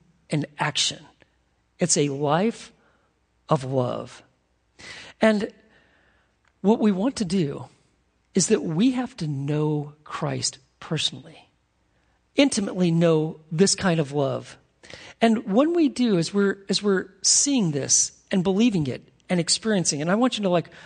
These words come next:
like, one of the richest experiences of my life is to know God's guidance, to turn to him even when I don't feel like it. And life is out of control and it's got a lot of hard things in it.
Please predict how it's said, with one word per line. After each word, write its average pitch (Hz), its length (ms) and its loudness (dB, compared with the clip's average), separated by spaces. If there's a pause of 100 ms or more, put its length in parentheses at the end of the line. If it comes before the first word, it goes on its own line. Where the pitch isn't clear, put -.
(260)
like, 185 220 0
one 214 180 0
of 202 60 -2
the 160 80 2
richest 196 500 0
experiences 196 580 -2
of 139 120 -4
my 131 140 -6
life 147 540 -6 (840)
is - 120 2
to 185 120 0
know 175 220 2
God's 170 440 0 (140)
guidance, - 680 -2 (500)
to - 80 -4
turn 269 300 2
to 247 60 6
him 185 240 2
even 254 220 4
when 240 120 4
I 220 40 2
don't 214 240 0 (160)
feel 254 280 6
like 160 260 2
it. - 260 -6 (460)
And 185 100 4
life 269 200 6
is 262 80 2
out 254 100 6
of 226 60 0
control 240 460 4
and 214 60 2
it's 190 80 -6
got 262 120 6
a 226 40 8
lot 233 140 8
of 202 80 2
hard 262 320 4
things 254 300 4
in 247 100 6
it. 202 320 0